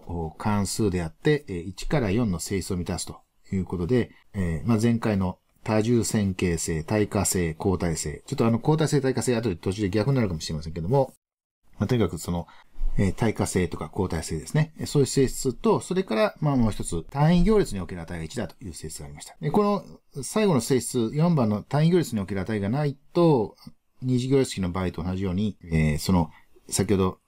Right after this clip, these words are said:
えー、前回、前々回定義した三次行列式の、まあ、定数倍ということになるんですけども、まあ、一応、この一から四の性質を満たしているならば、そのFっていうのは実はこのサラスの公式で与えられているあの行列式ですね。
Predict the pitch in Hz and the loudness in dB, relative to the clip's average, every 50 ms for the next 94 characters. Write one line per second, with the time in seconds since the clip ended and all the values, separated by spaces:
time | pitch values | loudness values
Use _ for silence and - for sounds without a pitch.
0 | _ _ _ - 92 82 82 82 92 110 110 98 90 98 85 80 80 98 101 98 | _ _ _ -8 -6 -4 -4 -2 0 0 0 2 2 0 0 0 2 2 2 4
1 | 98 98 85 92 80 - - 98 87 78 - - - 131 110 - - 107 104 101 | 2 2 0 -2 -2 0 2 2 2 0 -2 -2 0 0 0 0 -2 -2 0 0
2 | 98 92 90 - 101 92 90 87 85 - - - - 107 131 127 110 95 85 80 | 0 -2 -2 0 0 0 0 0 -2 -4 -6 -4 -2 0 2 2 2 2 0 0
3 | - 104 98 - - - 104 95 104 98 90 - 101 98 95 85 - 82 80 90 | 0 0 0 0 0 0 0 2 2 0 0 0 -4 -4 -4 -2 0 0 2 2
4 | 92 85 78 78 - - - 98 95 120 165 170 160 - - - - - _ _ | 0 0 -2 -4 -4 -2 -2 0 2 4 4 2 2 -2 -8 -20 -20 -20 _ _
5 | _ - 175 170 160 - 202 180 156 - - - 139 131 120 - - 135 110 98 | _ -2 0 0 2 2 2 2 0 -2 -6 -6 -6 -6 -6 -4 -4 -2 -2 0
6 | 104 101 92 82 - 101 92 - - 95 92 98 - 127 107 - - - 98 87 | -2 -2 -4 -6 -6 -8 -8 -6 -6 -6 -4 -4 -2 -4 -4 -4 -4 -4 -4 -2
7 | 98 104 107 101 95 101 147 165 156 131 - 113 104 - - - 117 104 - - | -2 -2 -2 -2 -2 0 0 0 0 -2 -2 -4 -4 -4 -2 -2 0 0 0 -2
8 | - 82 85 90 92 85 85 82 - - - - 98 87 80 78 - - _ _ | -2 -2 -2 -2 -2 -4 -4 -4 -4 -4 -2 0 0 -2 -2 -4 -6 -14 _ _
9 | - - - - 104 101 101 - 90 90 - - 95 87 - - 95 92 87 - | -16 -4 -2 0 0 0 0 -2 -4 -4 -2 -2 -2 -2 -2 0 0 0 2 2
10 | 110 107 104 101 101 87 - 107 123 143 127 101 98 92 87 - - - 127 101 | 2 2 2 2 0 0 2 2 4 4 4 2 0 -2 -4 -8 -10 -12 -10 -6
11 | 87 95 92 90 80 - - - - - - - - - 113 127 123 - | -2 -2 -2 0 -2 -4 -6 -8 -12 -14 -14 -12 -4 0 0 0 0 -4